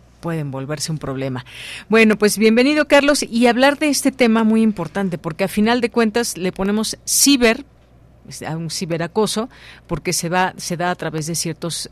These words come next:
medios, pero a final de cuentas, pues es un acoso que se da a través de,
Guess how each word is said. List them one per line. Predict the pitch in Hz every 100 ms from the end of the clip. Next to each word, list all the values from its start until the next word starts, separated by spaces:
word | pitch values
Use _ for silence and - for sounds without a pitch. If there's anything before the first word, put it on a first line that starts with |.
| -
medios, | 175 208 208 165 - - -
pero | 170 156
a |
final | - 165 170
de | 175
cuentas, | 160 156 175 -
pues | - 143
es | 131 - - _ -
un | 214 202 - -
acoso | 160 - 143 - -
que | 160
se | 180
da | 180 220 - - - -
a | -
través | 156 151 156 147
de, | 151 160 151